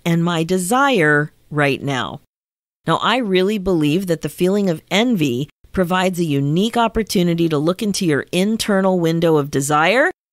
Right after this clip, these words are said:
what you really, really want in your life. Thoughts create feelings. So when you're feeling envious, you're thinking something that creates that feeling for you.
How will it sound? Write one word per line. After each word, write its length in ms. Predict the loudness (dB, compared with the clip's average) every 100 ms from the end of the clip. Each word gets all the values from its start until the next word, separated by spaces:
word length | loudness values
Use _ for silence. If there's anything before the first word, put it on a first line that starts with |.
| _
what 240 | -2 0 0
you 220 | 0 0
really, 760 | 0 2 4 4 2 0 0 0
really 520 | 0 2 2 2 0
want 440 | 0 0 2 2 0
in 160 | -2
your 160 | -2 -2
life. 420 | -2 -4 -6 -14 -20 _ _ _ _
Thoughts 840 | -18 -8 2 4 4 0 -6 -10 -10 _ _
create 560 | -4 0 2 0 -2 _ _ _
feelings. 480 | -2 0 -2 -6 -10
So 280 | -8 -2 0
when 280 | 2 2 2
you're 100 | 0
feeling 460 | -2 0 0 0
envious, 680 | 0 -2 -2 2 2 2 -4 -12 _ _ _ -4
you're 220 | 2 2
thinking 560 | 0 -2 -2 0 -2 0
something 520 | 0 0 0 0 0
that 140 | -2
creates 480 | -2 0 2 2 0
that 200 | -2 -2
feeling 420 | -2 -2 0 0
for 320 | 0 0 2 4
you. 380 | 2 0 -2